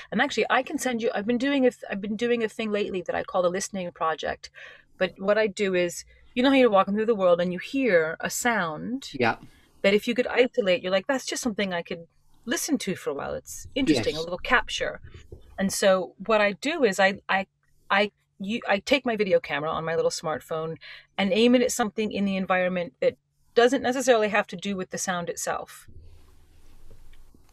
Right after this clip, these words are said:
Speaker 1: It's just what's going on, and take just a one minute video. But what I'm really doing is focusing on the sound. So
Speaker 2: Yes.
Speaker 1: what's wonderful is you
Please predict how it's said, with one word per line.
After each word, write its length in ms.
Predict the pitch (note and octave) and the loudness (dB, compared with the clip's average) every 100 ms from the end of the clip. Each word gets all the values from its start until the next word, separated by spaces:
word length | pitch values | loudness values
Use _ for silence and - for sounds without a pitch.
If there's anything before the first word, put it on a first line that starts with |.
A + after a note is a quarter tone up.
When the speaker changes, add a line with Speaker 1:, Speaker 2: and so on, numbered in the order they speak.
| _ - - - - | _ -20 -20 -6 0
Speaker 1:
It's 140 | F3+ | 0
just 200 | G3+ F3+ | 0 2
what's 200 | F#3+ - | 2 2
going 260 | - E3+ E3+ | 2 2 2
on, 320 | F3+ D3+ E3 - - - | 0 0 -6 -10 -14 -2
and 160 | F#3 F#3 | -2 0
take 180 | G3 | -2
just 180 | G3 G3+ | -4 -4
a 40 | G#3 | -2
one 280 | F#3 F#3+ | 2 2
minute 300 | G3 F#3 E3+ | 2 0 -2
video. 500 | - G3 F3 D3+ D3+ - | -4 -2 0 -2 -2 -2
But 140 | - | 0
what 120 | G3 | 0
I'm 120 | G3+ | 2
really 220 | A3 C4 A#3+ | 4 4 2
doing 280 | G3+ F3+ | -2 -4
is 100 | F3+ - | -4 -6
focusing 380 | F3 - F3 | -6 -6 -8
on 120 | E3 D#3+ | -8 -8
the 80 | |
sound. 540 | D3+ G3 F3+ D3 - - _ - - | -4 -2 -2 -4 -12 -18 _ -20 -10
So 80 | - | -2
Speaker 2:
Yes. 120 | A#3+ | -2
Speaker 1:
what's 20 | G#3 | 2
wonderful 380 | A#3 C#4 C4+ F#3+ | 2 0 0 0
is 180 | F3 - | 0 -2
you 180 | F#3 | -6